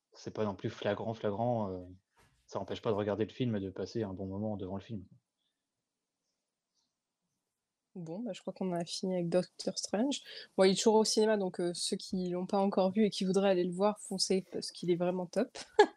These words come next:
Speaker 2: <laughs> Et sinon, bah, vous le regarderez quand il sortira en Blu-ray, en, <laughs> sur les plateformes, heu,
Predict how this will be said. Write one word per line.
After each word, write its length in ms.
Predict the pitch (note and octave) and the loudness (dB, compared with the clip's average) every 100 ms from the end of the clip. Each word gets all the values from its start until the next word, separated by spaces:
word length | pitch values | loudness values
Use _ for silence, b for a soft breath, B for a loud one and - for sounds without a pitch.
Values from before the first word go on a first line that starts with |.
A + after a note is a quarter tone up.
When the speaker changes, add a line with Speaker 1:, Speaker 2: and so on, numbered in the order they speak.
| - | -10
Speaker 2:
<laughs> 420 | B4 B4 F4 C4 | -2 0 0 2
Et 80 | A3 | 2
sinon, 540 | - B3 B3 C#4 C4+ | 4 6 8 8 6
bah, 220 | G#3 G3+ G#3 | 6 4 2
vous 120 | A#3 | -6
le 60 | |
regarderez 460 | G#3+ G#3+ G#3+ F#3+ G#3 | -8 -8 -8 -8 -10
quand 220 | - F#3+ | -12 -14
il 40 | - | -10
sortira 640 | F#3+ - - E3 F3 F3+ | -10 -10 -8 -6 -4 -4
en 140 | E3 F3 | -6 -8
Blu-ray, 680 | F3+ G#3 F#3+ F#3 G3 G3+ F3+ | -6 -4 -2 -2 -2 -2 -4
en, 260 | D#3+ A#3+ | -8 -10
<laughs> 1080 | G#3+ - - - _ _ _ _ _ _ - | -12 -18 -20 -20 _ _ _ _ _ _ -10
sur 160 | - - | -2 0
les 80 | G#3 | 2
plateformes, 640 | G#3+ G#3+ - A#3 B3+ A3+ | 2 0 0 0 0 -2
heu, 200 | G3 | -4